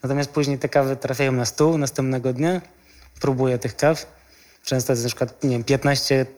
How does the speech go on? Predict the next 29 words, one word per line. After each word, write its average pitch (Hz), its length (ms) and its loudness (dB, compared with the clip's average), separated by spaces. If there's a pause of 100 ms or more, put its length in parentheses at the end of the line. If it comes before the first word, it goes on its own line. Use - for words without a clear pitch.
(120)
takich 131 280 0
samych 135 300 4
kaw, 147 320 4
gdzie 135 460 0
różnica 139 440 -2
palenia 135 360 2
była 127 220 -2
naprawdę 127 420 0
nieduża, 127 380 0
więc 127 180 -4
ten 123 160 -8
cupping 131 340 0
jest 123 120 0
dosyć 127 200 0
nudny, 127 400 2
bo 120 140 -4
ta 117 140 -8
degustacja 123 680 -2
taka 120 220 -2
techniczna, 135 560 0
porównawcza 131 480 2
się 120 60 0
nazywa 117 140 -2
cupping 165 440 0 (160)
z 127 80 -2
angielska. 127 560 -2 (380)
No 127 60 -2
więc 123 400 -4
siadam 131 580 -2